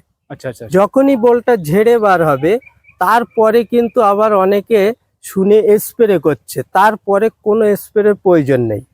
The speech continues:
Speaker 1: আচ্ছা।
Speaker 2: কোনো তেল স্প্রের প্রয়োজন নেই, ফাঙ্গিসাইডেরও প্রয়োজন নেই।
Speaker 1: হুম।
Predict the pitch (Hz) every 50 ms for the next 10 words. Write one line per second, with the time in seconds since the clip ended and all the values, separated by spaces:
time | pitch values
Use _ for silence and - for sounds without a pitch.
0 | _ - 151 - - - 107 - _ _ _ _ _ _ _ - 196 208 226 240
1 | 233 - _ - 220 214 208 214 220 208 190 - - - 233 214 226 220 202 -
2 | 226 220 214 220 190 220 220 220 226 226 233 240 175 - - - - _ _ -
3 | 180 180 185 190 196 190 - - 214 214 214 - 233 220 214 220 196 - 214 202
4 | 202 190 175 165 160 139 123 113 107 98 120 107 - 175 151